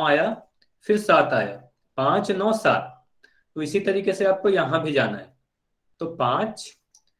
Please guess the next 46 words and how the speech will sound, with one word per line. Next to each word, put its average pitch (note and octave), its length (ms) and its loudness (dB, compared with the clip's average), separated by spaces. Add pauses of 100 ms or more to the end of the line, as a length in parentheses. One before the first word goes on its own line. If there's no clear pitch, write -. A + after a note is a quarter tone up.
(200)
फिर G#3+ 140 4
सात D#3 400 0
के G3+ 80 0
तरफ G#3 280 -2
नहीं G#3+ 120 2
जाना C#3+ 240 0
है, - 200 -12
ये C#3 140 0
गलत F3 280 0
हो D3+ 60 0
जाएगा। G#2+ 320 -4 (480)
अब C#3+ 180 -10
पाँच D3+ 280 -2
से G3+ 180 -2
आपको F#3+ 280 0
नौ E3 320 0
के F3+ 100 0
तरफ D#3 280 -2
जाना G#2+ 220 -4
है, - 160 -20 (560)
है C#3 80 -8
ना। G3+ 200 -10 (280)
तो C3 60 -14
पाँच C3 360 -2
से F#3+ 140 -4
किस F3+ 220 -6
तरफ F#3 180 -2
के F#3+ 80 -2
जाना F3+ 220 -2
है, G#3+ 80 -2
पाँच, F3 600 -4
यहाँ C3+ 220 0
पर F3+ 80 0
ध्यान D#3+ 240 -2
से D3 80 -4
देखना A2+ 260 -6
किस - 240 -12
तरफ E3 180 -4
से F#3 100 -2
गया, F3+ 200 0
पाँच D3 320 -2
से - 160 0
नौ E3+ 220 0
के E3+ 80 -2
तरफ A#2 220 -4
गया। G2 140 -10